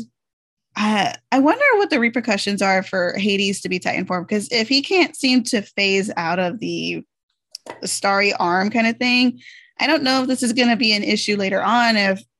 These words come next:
he were to lose control of a Titan form in the future or something of the sort.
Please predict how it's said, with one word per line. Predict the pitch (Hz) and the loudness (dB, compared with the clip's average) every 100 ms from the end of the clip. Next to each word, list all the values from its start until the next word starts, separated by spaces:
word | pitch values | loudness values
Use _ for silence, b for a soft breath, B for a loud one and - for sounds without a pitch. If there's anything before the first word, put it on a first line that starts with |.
| - | -4
he | 226 | 0
were | 220 214 | 2 2
to | 190 | 2
lose | 185 208 226 214 | 0 2 2 2
control | 202 - 240 359 | -4 -2 0 2
of | 370 | 0
a | 370 | -2
Titan | 339 330 269 302 | 0 0 0 2
form | 320 320 | 4 6
in | 320 | 8
the | 311 | 6
future | 302 302 302 320 311 311 311 | 6 4 4 2 2 2 2
or | 220 214 202 190 185 190 _ 311 311 247 - _ _ _ | 0 2 4 2 0 -4 _ _ -20 -20 -20 _ _ _
something | - 233 226 240 | -12 -8 -2 0
of | 240 | 0
the | 240 | 0
sort. | 254 247 - | 0 0 -2